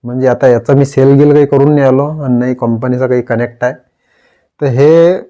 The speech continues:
मी बोलावलं मेशोवरून, म्हणजे मी नाही बोलावलं, तुमच्या मॅडमनं बोलावलं. तर तिनंच ऑर्डर केलं आणि हे आलं, तर मी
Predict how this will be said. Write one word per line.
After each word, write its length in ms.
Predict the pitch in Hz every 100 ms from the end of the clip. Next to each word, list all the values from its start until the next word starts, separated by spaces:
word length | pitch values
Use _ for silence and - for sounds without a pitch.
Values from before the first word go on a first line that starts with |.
| _ _ _ _
मी 420 | 131 135 147 151
बोलावलं 480 | 143 127 127 131 139
मेशोवरून, 540 | 139 127 135 135 135 156
म्हणजे 400 | 165 _ 120 120
मी 140 | 127
नाही 120 | 143
बोलावलं, 480 | 131 123 117 127 165 - - - - - -
तुमच्या 280 | 127 120 123
मॅडमनं 440 | 117 120 131 131
बोलावलं. 460 | 120 120 120 131 175 _ _ _ _ _ _ _ _ _ _ _ _ _ -
तर 60 |
तिनंच 300 | 120 135 147
ऑर्डर 340 | 143 127 143 131
केलं 180 | 135 143
आणि 80 |
हे 80 | 147
आलं, 280 | 135 120 139 147
तर 80 |
मी 120 | 143